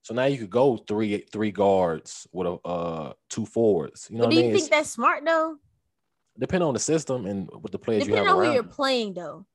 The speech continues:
Speaker 1: Right.
Speaker 2: But, like, that depends. Like, you can play a small team, like, you know, a Rockets that would have been okay to play against.
Speaker 1: Mm-hmm.
Speaker 2: Like, a Lakers right now with Ariza
Speaker 1: Yeah.
Speaker 2: and with A D. Come on now.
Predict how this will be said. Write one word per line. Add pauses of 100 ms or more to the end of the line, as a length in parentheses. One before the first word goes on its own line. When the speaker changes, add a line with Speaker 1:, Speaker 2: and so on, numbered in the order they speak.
Speaker 1:
Right.
Speaker 2:
But,
like, (120)
that
depends.
Like,
you
can
play
a
small
team,
like,
you
know, (360)
a
Rockets
that
would
have
been
okay
to
play
against. (200)
Speaker 1:
Mm-hmm.
Speaker 2:
Like,
a
Lakers
right
now
with (140)
Ariza
Speaker 1:
Yeah.
Speaker 2:
and
with
A
D. (340)
Come
on
now.